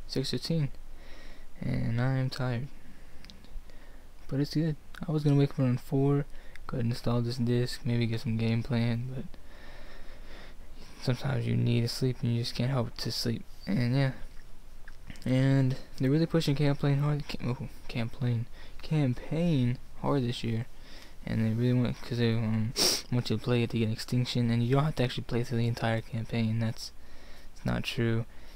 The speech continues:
You just have to play the first mission, which is nice. 'Cause I know a lot of people don't wanna take time to, um, play the entire campaign. I never really get around to it till after the next game comes out. I just beat Modern Warfare three's campaign,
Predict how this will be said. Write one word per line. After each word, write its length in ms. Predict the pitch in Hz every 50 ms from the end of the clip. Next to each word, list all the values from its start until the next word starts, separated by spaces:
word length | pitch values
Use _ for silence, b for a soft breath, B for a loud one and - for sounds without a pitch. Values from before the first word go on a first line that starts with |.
| B B -
You 80 | - 113
just 60 | 135
have 220 | 131 - - 123
to 60 | - -
play 140 | 113 110
the 80 | 107 107
first 320 | - - 110 107 - -
mission, 460 | 117 117 120 120 - - 123 120 123 - - -
which 240 | 120 123 - -
is 140 | 135 127 139
nice. 500 | - 110 113 113 113 113 - - - - B B B B B B B B -
'Cause 140 | - 120 117
I 40 | 117
know 160 | 120 120 117
a 20 |
lot 120 | 113 113 117
of 60 | -
people 180 | 117 123 120
don't 120 | 117 113 113
wanna 140 | 113 113 107
take 180 | - 110 -
time 320 | - 117 113 113 110 110 110
to, 320 | - - 110 110 110 110
um, 180 | 110 113 120 - - - - - - - - B B B B B B B B - -
play 180 | - 127 127
the 80 | 120 120
entire 280 | 113 - 113 110 110 110
campaign. 460 | - - 110 107 - 117 117 110 110
I 100 | 113 117
never 240 | 123 123 123 120 113
really 240 | 117 113 113 113
get 100 | 113 110
around 260 | 110 113 113 113 113 -
to 160 | - 117 113
it 120 | 107 - -
till 320 | - - 110 110 110 - B B B B B B B B B - - -
after 420 | - - - - - - - 123 117
the 80 | 113
next 300 | 110 110 110 117 - -
game 240 | - - 127 131 127
comes 240 | 143 135 131 131 135
out. 200 | 139 135 139 143 - - - B B B B B B B B B - - - -
I 100 | 131 139
just 200 | 143 131 120 110
beat 140 | 117 113
Modern 180 | 110 113 110 113
Warfare 240 | 117 - - - -
three's 420 | - - - 123 120 120 117 -
campaign, 540 | - - - 151 - - - - - 156